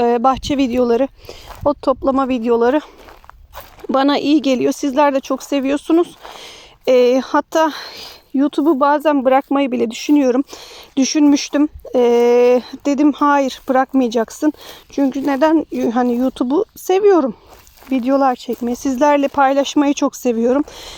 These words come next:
Sizler de çok seviyorsunuz bu tarz videoları. O yüzden, e, bırakmayı düşünmüyorum arkadaşlar. Öyle söyleyeyim. YouTube'la alakalı bazı sıkıntılarım, bazı sorunlarım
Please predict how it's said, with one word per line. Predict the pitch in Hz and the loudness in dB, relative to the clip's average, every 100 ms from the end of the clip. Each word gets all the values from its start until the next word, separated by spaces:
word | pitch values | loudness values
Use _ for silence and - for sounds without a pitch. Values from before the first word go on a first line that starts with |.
| - | -20
Sizler | - 294 294 349 370 | -6 -2 2 2 2
de | 370 | 0
çok | 392 339 | -2 -2
seviyorsunuz | 349 311 285 - 285 262 | 0 0 -2 -2 -4 -2
bu | 285 | -4
tarz | - 294 269 | 0 2 2
videoları. | 262 302 311 285 285 453 - - - - - - - | 0 0 2 2 0 -2 -8 -20 -20 -20 -20 -18 -2
O | 349 | 2
yüzden, | 403 330 311 392 - - | 4 4 2 0 -4 -6
e, | 330 330 330 320 330 320 - - - - - - - - - - - - - - | 0 2 4 4 2 2 -2 -14 -16 -18 -18 -16 -18 -20 -20 -20 -20 -20 -8 0
bırakmayı | 403 392 392 392 392 427 508 | 2 2 0 2 2 2 2
düşünmüyorum | 370 - 415 339 262 254 | 0 2 4 4 4 2
arkadaşlar. | 254 254 247 226 - 233 302 | 0 0 -2 -2 -2 0 2
Öyle | 320 269 | 2 0
söyleyeyim. | - 247 254 311 - - - - - - - - - - - _ - - - - - - - | 0 0 0 -2 -4 -16 -20 -20 -20 -20 -20 -20 -20 -20 -20 _ -20 -18 -16 -18 -18 -20 -6
YouTube'la | 311 339 359 - 320 | 0 0 0 0 0
alakalı | 320 330 - 330 330 | 2 0 0 -2 0
bazı | 269 285 302 | 0 0 -2
sıkıntılarım, | - - 294 - 277 254 254 | -12 -10 -8 -4 -2 0 2
bazı | 254 277 | 0 0
sorunlarım | 262 262 262 262 254 277 | -4 -8 -6 -4 -2 -2